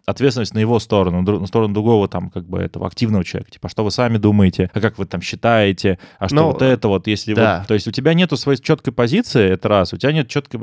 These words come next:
Speaker 1: э, из-за того, что у тебя нет позиции в будущем, ну, твоей вот в будущем позиции, когда ты вот себя
Speaker 2: Да.
Speaker 1: представляешь.
Speaker 2: Вот я, я, я,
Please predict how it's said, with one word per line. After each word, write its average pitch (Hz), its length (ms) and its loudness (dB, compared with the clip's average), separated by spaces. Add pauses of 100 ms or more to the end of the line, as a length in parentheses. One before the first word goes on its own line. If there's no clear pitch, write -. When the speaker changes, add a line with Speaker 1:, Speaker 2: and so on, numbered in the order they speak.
Speaker 1:
э, 107 140 0
из-за 98 120 -4
того, 143 140 4
что 165 140 -2
у 117 40 0
тебя 110 140 -2
нет 131 160 0 (240)
позиции 113 380 0
в 90 80 -4
будущем, 98 500 2
ну, 131 100 0
твоей 95 300 0
вот 85 160 -4
в - 60 -12
будущем 92 380 -2
позиции, 98 420 -4
когда 92 240 -4
ты 104 180 0
вот 87 160 -4 (100)
себя 123 180 0
Speaker 2:
Да. 101 60 0
Speaker 1:
представляешь. 101 480 0
Speaker 2:
Вот - 60 -6
я, 156 280 -4
я, 143 180 2
я, 160 60 -4